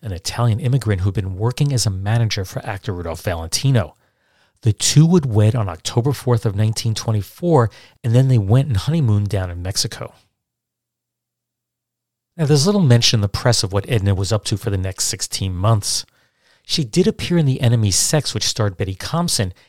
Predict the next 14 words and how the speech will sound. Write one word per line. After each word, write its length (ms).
and 100
she 100
was 100
also 260
in 60
five 420
fight 380
reels 240
that 60
starred 320
heavyweight 420
champion 420
Jack 300
Dempsey, 420